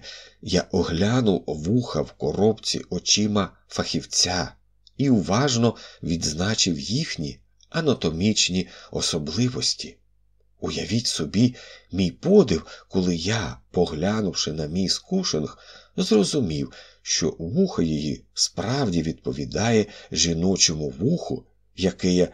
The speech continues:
тільки но вивчав. Про збіг не могло бути й мови. Тут були така сама вкорочена раковина,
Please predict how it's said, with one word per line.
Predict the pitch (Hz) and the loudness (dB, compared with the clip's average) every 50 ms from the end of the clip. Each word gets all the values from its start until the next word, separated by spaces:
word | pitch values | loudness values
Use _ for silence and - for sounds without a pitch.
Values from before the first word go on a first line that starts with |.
| - _ _ - | -6 _ _ -4
тільки | - 92 82 85 - 92 | -2 -2 -2 0 -2 -2
но | 87 90 | 0 0
вивчав. | 82 92 104 110 - - - - 87 - - - _ _ _ _ _ _ _ _ _ _ | 0 0 -2 0 2 0 0 0 -2 -8 -10 -14 _ _ _ _ _ _ _ _ _ _
Про | - 107 104 107 | 0 4 4 4
збіг | 190 180 87 92 139 165 165 - - _ _ _ _ _ _ _ _ - | 4 2 0 -2 -2 -2 -2 -4 -6 _ _ _ _ _ _ _ _ -6
не | - 92 | -2 0
могло | 90 82 - 87 90 92 110 135 120 | 0 2 0 0 2 6 8 8 8
бути | 85 95 117 123 123 98 85 | 8 4 2 2 2 0 0
й | 78 | 0
мови. | 76 82 117 165 175 147 - 67 60 - - - - - _ _ _ _ _ _ _ | 0 -2 -2 -2 -2 -2 -4 -4 -6 -6 -10 -20 -20 -20 _ _ _ _ _ _ _
Тут | - - 104 104 85 | -2 2 2 2 2
були | 71 73 76 71 69 85 107 117 107 - - _ _ _ _ | 2 -4 -4 -2 0 2 2 2 2 0 -4 _ _ _ _
така | - - - - - 92 92 | -14 -14 -10 -4 -2 0 0
сама | - - - 95 92 98 95 95 85 - - _ _ _ | 2 0 0 0 0 0 0 0 -2 -2 -6 _ _ _
вкорочена | - - - 90 85 87 98 101 - - - 80 82 80 78 - - | -12 -2 0 2 2 4 4 2 2 2 -4 -2 -4 -6 -6 -8 -8
раковина, | - 87 90 95 104 107 - - - - - 143 143 139 | -8 -6 -4 -2 -4 -4 -4 -6 -6 -4 -4 -6 -8 -10